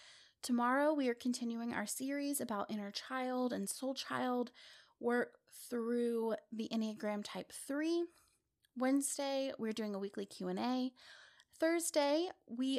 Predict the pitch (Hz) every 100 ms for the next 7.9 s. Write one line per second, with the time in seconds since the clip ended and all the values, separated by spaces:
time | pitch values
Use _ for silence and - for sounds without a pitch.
0 | - 226 233 247 233 233 226 - - 240
1 | 240 233 - - 226 220 220 226 247 254
2 | 254 240 233 240 247 254 285 285 - 381
3 | 480 - - - - - - - - -
4 | 247 240 233 233 - 220 220 214 226 214
5 | - 240 226 220 - 233 220 226 220 208
6 | 202 - 214 220 311 - - 226 - 247
7 | 240 240 - 220 214 214 240 277